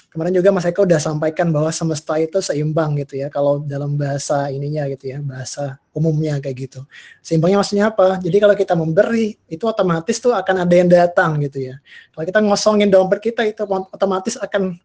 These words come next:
penuh lagi gitu, istilahnya kayak gitu. Kalau dalam bahasa Al-Qurannya adalah Allah itu akan lipat gandakan gitu ya, tujuh ratus kali lipat gitu. Dalam Quran surat Al-Baqarah ayat dua ratus enam puluh satu gitu kan.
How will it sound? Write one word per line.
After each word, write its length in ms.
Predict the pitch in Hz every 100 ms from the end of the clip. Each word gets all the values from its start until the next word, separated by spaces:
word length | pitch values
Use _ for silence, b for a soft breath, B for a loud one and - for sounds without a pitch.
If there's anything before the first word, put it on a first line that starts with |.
| -
penuh 240 | 196 208
lagi 480 | 208 208 202 185 160
gitu, 240 | 156 156
istilahnya 400 | 151 147 170 185
kayak 320 | 165 156 147 -
gitu. 160 | 143 143 B B B B B -
Kalau 160 | 175
dalam 240 | 175 175 175
bahasa 560 | 170 165 180 170 165 - - 165
Al-Qurannya 560 | 165 185 165 208 214
adalah 320 | 175 165 214 - _ _ 165
Allah 240 | 180 185
itu 80 | 185
akan 480 | 233 233 190 185 - _ _ _ _ _ _
lipat 320 | 175 180 196
gandakan 640 | 175 180 175 175 175 208 180
gitu 160 | 156
ya, 80 | 160
tujuh 240 | 165 175 170
ratus 240 | 185 -
kali 160 | 190 180
lipat 480 | 190 180 185 165 _ _ -
gitu. 400 | 143 147 135 147 -
Dalam 400 | 156 170 165 170
Quran 240 | 170 165 170
surat 240 | 175 175
Al-Baqarah 480 | 165 160 160 165 185
ayat 160 | 170 175
dua 240 | 151 160
ratus 160 | 156 -
enam 240 | 165 165
puluh 80 | 165
satu 480 | 165 165 165 185 151
gitu 240 | 147 147
kan. 160 | 139